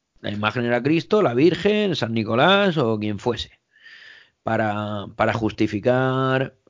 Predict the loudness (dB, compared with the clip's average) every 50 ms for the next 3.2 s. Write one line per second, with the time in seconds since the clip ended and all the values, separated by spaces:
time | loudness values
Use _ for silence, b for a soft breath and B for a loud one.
0 | -20 _ -20 -18 -12 -8 -2 0 0 2 2 2 2 4 2 2 2 0 -4 -4
1 | -4 -4 -4 -6 -6 -4 -2 -2 -2 0 2 4 4 4 2 0 -2 -2 -2 0
2 | 2 2 2 2 2 0 -2 -2 0 2 4 4 4 4 2 0 0 0 0 0
3 | -2 -2 -4